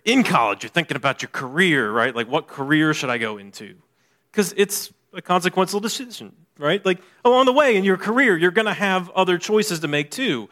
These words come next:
and they're consequential. <laughs> I mean, we wanna know, you might wanna know about who you're gonna marry, something like that, right? Like, those are consequential decisions.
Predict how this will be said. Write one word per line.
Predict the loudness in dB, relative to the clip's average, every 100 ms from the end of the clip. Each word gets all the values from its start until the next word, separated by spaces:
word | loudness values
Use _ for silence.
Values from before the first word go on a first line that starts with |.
| _ _ -12
and | -8
they're | -6
consequential. | -4 -6 -6 -2 -2 -2 -6 -8 _
<laughs> | -20 _ _ _ _ _ _ _ _ _ _ _ _ _
I | 0
mean, | 4
we | 4
wanna | 4 4
know, | 4 2 2 -2 -6
you | 0
might | 2 2
wanna | 2 2
know | 2
about | 2
who | 2 2
you're | 2 2
gonna | 0
marry, | 2 2 2 2 0 -4 -14 _ _ _ _ -6
something | -2 2 2
like | 2 2
that, | 0 0
right? | 0 0 -2 _
Like, | 0 2
those | 4
are | 2
consequential | 2 2 2 0 0 0 -2
decisions. | 0 0 -2 -8